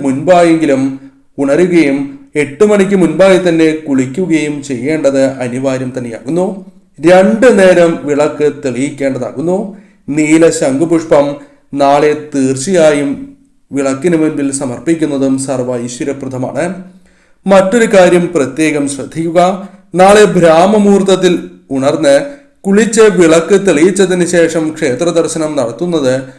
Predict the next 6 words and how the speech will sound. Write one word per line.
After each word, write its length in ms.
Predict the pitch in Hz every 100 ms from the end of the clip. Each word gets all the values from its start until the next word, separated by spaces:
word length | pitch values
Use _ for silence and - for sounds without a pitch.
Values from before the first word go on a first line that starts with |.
| _ _
ആ 100 | 139
വർഷം 520 | 143 135 127 - 175
മുഴുവൻ 340 | 160 147 143 139
ഐശ്വര്യം 600 | 131 123 131 - 151 139
വർദ്ധിക്കുന്നതിന് 880 | 135 123 120 165 156 143 139 135 131
സഹായകരമാകുന്നു. 1300 | 131 127 120 135 135 127 123 110 120 160 190 202 -